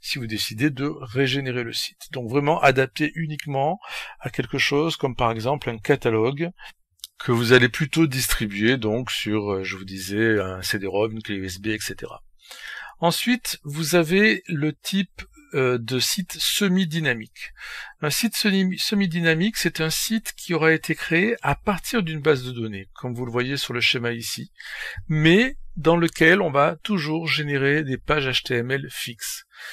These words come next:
Donc là aussi, pour un catalogue par exemple, vous avez votre, euh,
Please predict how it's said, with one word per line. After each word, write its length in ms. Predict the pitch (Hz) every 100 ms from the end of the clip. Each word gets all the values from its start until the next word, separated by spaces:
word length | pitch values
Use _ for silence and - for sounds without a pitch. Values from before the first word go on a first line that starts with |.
| - -
Donc 260 | 139 147 -
là 60 | 131
aussi, 420 | - - 170 226 -
pour 140 | - 147
un 80 |
catalogue 500 | 139 143 147 135 131 -
par 160 | 123
exemple, 400 | 117 113 117 117
vous 180 | 127 117
avez 300 | 120 131 131
votre, 340 | 127 117 - 123
euh, 400 | 120 113 110